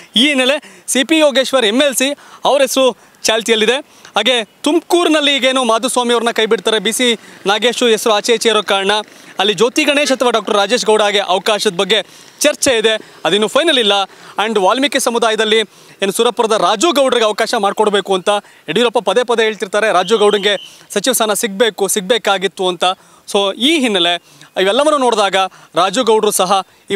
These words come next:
ಒಂದು ಹೊಸ election ಕ್ಯಾಬಿನೆಟ್‌ನಲ್ಲಿ ಸೇರ್ಪಡೆಯಾಗುವಂಥ ಸಾಧ್ಯತೆ ಇದೆ. ಇದೆಲ್ಲದರ ನಡುವೆ ಬೊಮ್ಮಾಯಿಯವ್ರ ಹೆಸರು ಸಹ, ಅಂದರೆ, like, ಸಿ ಎಮ್ನೂ ಕೂಡ ಬದಲಾವಣೆ ಅನ್ನೋ ಚರ್ಚೆ ಬಿ ಜೆ ಪಿಯಲ್ಲಿದೆ. ಅದು ಎಷ್ಟರ ಮಟ್ಟಿಗೆ ಸಾಧ್ಯ ಅಸಾಧ್ಯ ಅನ್ನೋದು ಇನ್ನು ಕೆಲವೇ ದಿನಗಳಲ್ಲಿ ಗೊತ್ತಾಗುತ್ತೆ. ಯುಗಾದಿ ನಂತರ ಬಿ ಜೆ ಪಿ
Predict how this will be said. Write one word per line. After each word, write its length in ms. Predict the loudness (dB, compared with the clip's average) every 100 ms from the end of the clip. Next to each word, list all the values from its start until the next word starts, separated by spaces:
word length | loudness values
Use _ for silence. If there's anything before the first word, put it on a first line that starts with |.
| -2
ಒಂದು 100 | 0
ಹೊಸ 100 | 0 0 0
election 280 | 0 -2 -4 -4
ಕ್ಯಾಬಿನೆಟ್‌ನಲ್ಲಿ 500 | -2 -4 -4 -2 -2
ಸೇರ್ಪಡೆಯಾಗುವಂಥ 640 | -2 -2 -2 -2 -2 -2 -2 -4 -8 -20 -4 -2
ಸಾಧ್ಯತೆ 380 | 0 0 0 0
ಇದೆ. 120 | -2 -4 -10 -14 -6
ಇದೆಲ್ಲದರ 440 | -2 0 2 0 0
ನಡುವೆ 320 | 0 0 0 -2 -8 -20 -6 -2
ಬೊಮ್ಮಾಯಿಯವ್ರ 600 | 0 0 0 2 2 2
ಹೆಸರು 200 | 0 -2 0
ಸಹ, 100 | 0 0
ಅಂದರೆ, 140 | 0 0
like, 140 | -2 -4
ಸಿ 100 | -4 -2
ಎಮ್ನೂ 160 | 0 0
ಕೂಡ 80 | 0 0
ಬದಲಾವಣೆ 420 | 0 2 2 0 0
ಅನ್ನೋ 120 | -2 -4 -8 -20 -4
ಚರ್ಚೆ 240 | -2 0 -2 0
ಬಿ 60 | 0
ಜೆ 80 | 0
ಪಿಯಲ್ಲಿದೆ. 340 | 0 0 0 -2 -4 -12 -6
ಅದು 100 | -4
ಎಷ್ಟರ 180 | -2 -2 -2
ಮಟ್ಟಿಗೆ 200 | -2 -2
ಸಾಧ್ಯ 300 | -2 0 0 0 -2 -6 -8
ಅಸಾಧ್ಯ 360 | -2 0 0 -2
ಅನ್ನೋದು 280 | 0 0 0 0 -4 -10
ಇನ್ನು 120 | -8 -2
ಕೆಲವೇ 180 | 0 0 0
ದಿನಗಳಲ್ಲಿ 260 | 0 0
ಗೊತ್ತಾಗುತ್ತೆ. 420 | 0 0 0 -2 -2 -6 -16 -6 -2
ಯುಗಾದಿ 320 | 0 0 0 -2
ನಂತರ 180 | 0 0 -2
ಬಿ 60 | -2
ಜೆ 60 |
ಪಿ 80 | -2